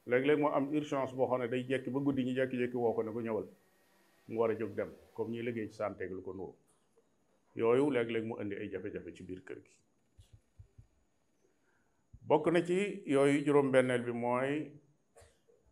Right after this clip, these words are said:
Léeg-léeg ku jigéen ki lu jiitu muy sëy dafa yaru ci kër goo xam ne këri param la fa nekk mooy bay bayle gone, li ñu tuddee ak dalaal.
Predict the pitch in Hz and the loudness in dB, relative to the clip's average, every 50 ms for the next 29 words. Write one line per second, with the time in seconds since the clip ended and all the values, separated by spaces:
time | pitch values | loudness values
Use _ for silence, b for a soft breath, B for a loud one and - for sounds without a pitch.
0 | _ _ _ - 113 107 123 143 147 143 151 147 135 131 131 131 - - - _ | _ _ _ -10 -2 2 4 4 4 4 2 2 2 2 2 -2 -8 -18 -20 _
1 | _ _ _ _ _ _ _ _ _ _ _ _ _ _ _ _ _ _ - 127 | _ _ _ _ _ _ _ _ _ _ _ _ _ _ _ _ _ _ -10 -8
2 | 117 123 120 131 127 113 113 117 113 110 110 107 127 139 139 135 127 127 123 120 | -6 -2 0 0 0 0 -2 -6 -6 -8 -6 -6 -6 -6 -6 -6 -6 -8 -8 -6
3 | 123 117 110 104 98 107 98 113 113 110 107 107 110 98 95 - 123 120 - 135 | -6 -6 -6 -4 -4 -4 -4 -4 -2 -2 -2 -2 -2 -4 -6 -8 -10 -4 -2 -2
4 | 120 107 117 117 110 - 107 90 95 92 90 90 - 123 120 113 120 - 104 101 | -2 0 0 -2 -2 -2 -6 -8 -8 -10 -12 -10 -8 -8 -8 -8 -6 -6 -4 -4
5 | 95 92 90 87 95 120 - - _ _ _ _ _ _ - - _ _ 147 - | -2 -4 -4 -6 -8 -12 -16 -20 _ _ _ _ _ _ -20 -20 _ _ -20 -20
6 | - _ _ _ _ _ - 120 131 131 135 131 131 123 120 120 120 - - - | -20 _ _ _ _ _ -4 -4 -4 -2 -2 -2 -2 -2 -4 -4 -8 -14 -20 -20
7 | - _ _ _ _ _ _ _ _ _ _ _ _ _ _ _ _ - 117 110 | -20 _ _ _ _ _ _ _ _ _ _ _ _ _ _ _ _ -10 -6 -4
8 | 113 107 101 110 117 120 113 101 107 107 107 98 98 98 95 98 90 90 92 - | -4 -2 -2 0 0 2 0 0 0 -2 -2 -2 -4 -4 -6 -8 -8 -10 -14 -20
9 | _ b b b b b b _ - 104 98 95 92 104 101 - 104 104 98 107 | _ b b b b b b _ -18 -16 -14 -14 -12 -10 -8 -8 -8 -8 -6 -6
10 | 107 110 104 98 90 | -4 -4 -4 -6 -8